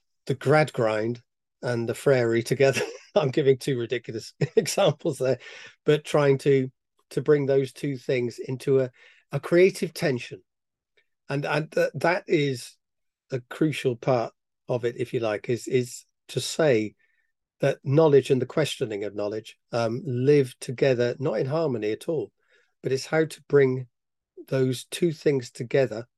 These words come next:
in some sort of creative tension that, um, allows schools to teach in a way that can liberate the thinking of the pupils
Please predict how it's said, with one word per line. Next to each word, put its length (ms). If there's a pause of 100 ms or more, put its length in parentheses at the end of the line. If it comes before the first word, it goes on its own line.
(300)
in 140
some 260
sort 360
of 160 (100)
creative 480
tension 480 (720)
that, 300
um, 400 (580)
allows 460
schools 680 (380)
to 420 (920)
teach 500 (220)
in 160
a 60
way 440 (640)
that 220 (160)
can 200
liberate 460
the 100
thinking 640
of 180
the 100
pupils 680